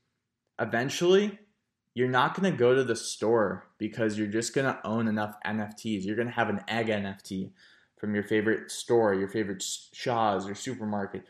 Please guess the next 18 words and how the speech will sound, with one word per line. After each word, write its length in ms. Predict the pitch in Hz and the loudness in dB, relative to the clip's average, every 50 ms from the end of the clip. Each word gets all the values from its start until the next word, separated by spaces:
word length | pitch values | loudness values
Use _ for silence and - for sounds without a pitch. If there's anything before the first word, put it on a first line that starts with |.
| _ _ - | _ _ -6
or 100 | - 123 | -4 -2
maybe 300 | 127 135 147 147 156 160 | 0 0 0 0 0 0
you're 160 | 151 147 139 | 2 2 2
not 220 | 131 135 131 131 | 2 2 2 2
even 180 | 135 127 131 123 | 0 0 0 0
gonna 200 | 117 117 117 110 | 0 0 0 2
go 240 | 110 120 120 120 117 | 4 6 6 6 4
to, 300 | 117 - 107 104 95 92 - - | 2 -2 -6 -6 -6 -6 -8 -4
or, 200 | - 120 120 - | 0 0 0 0
or 180 | - 107 113 | 0 -2 -2
the, 240 | 107 107 107 110 110 - | -2 -2 -2 -4 -4 -2
or 160 | - 110 110 | -2 0 2
what's 200 | 110 120 117 - | 2 0 0 -2
the 120 | - 120 113 | -2 0 0
one 220 | 113 113 110 110 | 0 0 0 0
in, 160 | 107 107 104 | 0 0 0
um, 440 | 101 98 98 98 95 95 95 95 - _ _ _ _ _ - - - - _ _ _ _ _ _ _ _ _ _ _ _ _ _ _ _ _ _ _ _ _ _ _ - 104 | -2 -2 -2 -2 -2 -4 -4 -6 -10 _ _ _ _ _ -16 -16 -16 -18 _ _ _ _ _ _ _ _ _ _ _ _ _ _ _ _ _ _ _ _ _ _ _ -8 -6
um, 600 | 104 101 98 98 98 98 95 92 92 95 - | -6 -4 -4 -6 -6 -8 -8 -8 -8 -8 -8